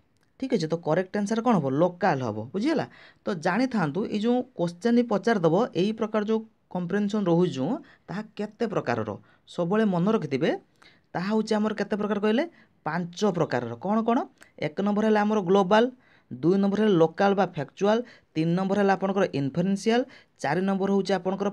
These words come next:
ପ୍ରେଡିକ୍ସନ। ଇଏ ନୁହେଁ, ଟ୍ରାନ୍ସଲେସନ ନୁହେଁ, ପ୍ରେଡିକ୍ସନ ଚାରି ନମ୍ବର। ବୁଝୁଛି? ପାଞ୍ଚ ନମ୍ବର ହେଉଛି ଇଭାଲୁଏସନ। ଇଏ ପାଞ୍ଚ ପ୍ରକାର ଆସିଥାଏ କମ୍ପ୍ରେହେନସନ, ଏଇଟା ଜାଣିଥାନ୍ତୁ। କିନ୍ତୁ ଏଠି ଆମର କ'ଣ ହବ? ଲୋକାଲ ବା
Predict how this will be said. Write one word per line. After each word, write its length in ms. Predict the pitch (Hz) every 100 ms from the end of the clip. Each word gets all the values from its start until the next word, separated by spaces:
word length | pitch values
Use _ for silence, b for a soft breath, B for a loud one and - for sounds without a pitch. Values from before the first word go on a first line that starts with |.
| - -
ପ୍ରେଡିକ୍ସନ। 840 | 170 151 180 - 180 147 120 120 -
ଇଏ 140 | 156 190
ନୁହେଁ, 320 | 202 214 151
ଟ୍ରାନ୍ସଲେସନ 420 | - 139 170 202
ନୁହେଁ, 240 | 214 135 117 b b b _
ପ୍ରେଡିକ୍ସନ 760 | - 170 165 202 - 185 151 131
ଚାରି 240 | 160 180
ନମ୍ବର। 380 | 202 185 139 110 b b b b 175
ବୁଝୁଛି? 240 | 233 202
ପାଞ୍ଚ 380 | 165 147 160 190
ନମ୍ବର 220 | 190 196
ହେଉଛି 140 | 208 220
ଇଭାଲୁଏସନ। 720 | 151 165 165 143 - 123 120 -
ଇଏ 80 | 147
ପାଞ୍ଚ 340 | 156 170 196
ପ୍ରକାର 260 | 180 175 170
ଆସିଥାଏ 320 | 165 160 156
କମ୍ପ୍ରେହେନସନ, 580 | 147 135 131 113 113 113 -
ଏଇଟା 180 | 139 147
ଜାଣିଥାନ୍ତୁ। 520 | 151 143 120 110 113 - _ b b b b b -
କିନ୍ତୁ 180 | 180
ଏଠି 260 | 185 170 214
ଆମର 180 | 208 208
କ'ଣ 180 | 214 226
ହବ? 120 | 285
ଲୋକାଲ 460 | 185 160 180 180
ବା 120 | 185